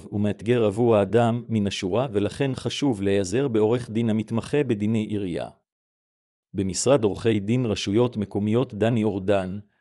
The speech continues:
אנו מחויבים להעניק לכם הכוונה משפטית איכותית בהתנהלותכם מול עיריית הוד השרון וכל רשות מקומית אחרת, וערוכים לפתור מחלוקות שונות מול העירייה בקלות,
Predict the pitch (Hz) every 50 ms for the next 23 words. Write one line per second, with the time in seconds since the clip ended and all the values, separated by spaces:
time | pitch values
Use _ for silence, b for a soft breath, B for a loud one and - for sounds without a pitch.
0 | _ _ _ - 120 117 127 127 117 - - 113 107 110 101 113 151 151 143 120
1 | 104 95 98 113 147 151 - 127 110 - - 131 120 113 - 110 92 98 107 117
2 | 135 143 123 110 - - - 107 92 - - 135 131 - 104 - - 104 - -
3 | 135 135 135 - 98 104 101 - 110 107 101 104 110 104 - - - 117 107 98
4 | 107 101 117 120 113 113 110 101 107 95 101 110 123 131 127 - 131 131 110 104
5 | - - 113 101 110 123 110 104 110 - - - 117 104 - - - 147 139 131
6 | 127 - - 147 135 - - 110 98 - - 110 113 120 120 107 - - - -
7 | - 90 80 71 57 - _ _ _ _ _ _ _ _ _ - 90 101 95 95
8 | 101 90 - 147 151 147 139 110 - - - 147 147 139 143 135 - - 110 98
9 | 95 - - 143 139 139 - - 107 110 120 127 139 - - 107 107 107 110 107
10 | 101 104 104 104 104 110 123 123 110 98 - - 101 101 95 95 95 - _